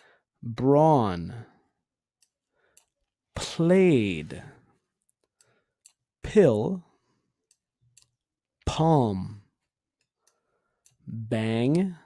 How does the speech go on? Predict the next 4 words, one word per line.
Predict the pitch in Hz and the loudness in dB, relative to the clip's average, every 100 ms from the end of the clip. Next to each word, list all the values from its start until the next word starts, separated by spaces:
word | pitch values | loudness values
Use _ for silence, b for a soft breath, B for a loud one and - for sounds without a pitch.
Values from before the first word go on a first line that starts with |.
| b b _ _ _ _ _ _ _ _ _ _ _ - | b b _ _ _ _ _ _ _ _ _ _ _ -10
Blame. | 113 113 120 120 113 117 147 208 196 b b b _ _ _ _ _ _ _ _ _ _ _ _ 104 104 | -4 0 2 4 2 2 2 0 -2 b b b _ _ _ _ _ _ _ _ _ _ _ _ -12 -6
Bill. | 127 147 113 87 92 113 - _ _ _ _ _ _ _ _ _ _ _ _ _ - _ - | 4 6 6 2 -4 -12 -18 _ _ _ _ _ _ _ _ _ _ _ _ _ -20 _ -4
Pace. | 185 143 - - - - - - _ _ _ _ _ _ _ _ _ _ _ _ _ _ _ _ _ _ | 2 2 0 -8 -8 -12 -18 -20 _ _ _ _ _ _ _ _ _ _ _ _ _ _ _ _ _ _
Place. | - - 127 135 180 - - - - | -8 2 4 4 2 -4 -16 -18 -20